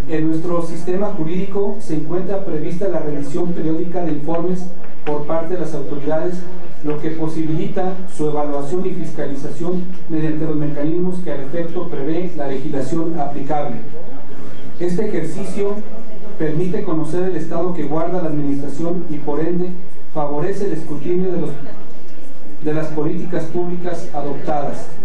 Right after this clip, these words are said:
Tres, el pasado cinco de julio del dos mil dieciocho, mediante decreto veintidós mil doscientos veintiocho, diagonal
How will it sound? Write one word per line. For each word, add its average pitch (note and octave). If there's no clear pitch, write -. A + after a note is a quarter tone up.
Tres, D#3+
el C#3+
pasado F#3
cinco G3+
de E3
julio G3
del D#3+
dos D3+
mil F#3+
dieciocho, G3
mediante D3+
decreto F#3+
veintidós D#3
mil F#3+
doscientos F#3
veintiocho, F3
diagonal E3